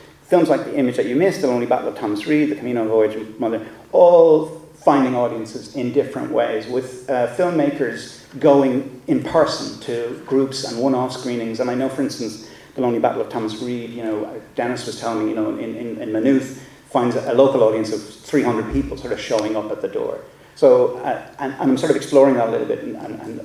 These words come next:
and just tracing that history. But that finding of the audience, that cultivation of the audience in a very personal, bespoke, local, democratic way is something that feature filmmakers, uh, have been doing in a way that, um, hasn't been so prevalent, if you like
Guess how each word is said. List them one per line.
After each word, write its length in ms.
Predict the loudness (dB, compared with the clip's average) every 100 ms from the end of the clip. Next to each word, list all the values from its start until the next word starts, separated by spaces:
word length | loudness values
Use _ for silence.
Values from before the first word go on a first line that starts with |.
| -12
and 180 | -12
just 180 | -12 -8
tracing 340 | -2 -2 -2 -4
that 200 | -4 -4
history. 420 | -6 -6 -10 -12 -16 -20 -2
But 120 | 0
that 220 | 2 -2 0
finding 380 | 2 4 6 6
of 80 | 4
the 120 | 4
audience, 300 | 2 0 -2
that 180 | -4 -6
cultivation 640 | -2 2 2 4 2 2
of 80 | -4
the 100 | 0
audience 280 | 2 0 -2
in 60 | -2
a 20 |
very 140 | -2
personal, 640 | -4 -6 -2 -2 -2 -4
bespoke, 640 | -4 -6 -6 -4 0 0 -2 -14 -14 -2
local, 600 | 4 6 6 2 -2 0
democratic 760 | 0 0 0 0 0 -4 0
way 560 | 6 6 6 2 -6 -14 -20 -20 -6
is 200 | -4 -2
something 360 | 2 2 2 0
that 220 | 0 0
feature 240 | -4 -4
filmmakers, 760 | -8 -6 -4 -6 -6 -8 -8 -6
uh, 180 | -6 -4
have 180 | -6 -6
been 160 | -4
doing 460 | 2 2 2 -2 -6
in 100 | -4
a 40 |
way 180 | -2 0
that, 240 | 2 0 -2 -14 -20 -14
um, 320 | -10 -8 -10 -4
hasn't 380 | 0 2 2
been 140 | 0 -2
so 240 | 0 0 0
prevalent, 440 | -4 -6 -8 -10
if 140 | -10 -8
you 80 |
like 180 | -8 -8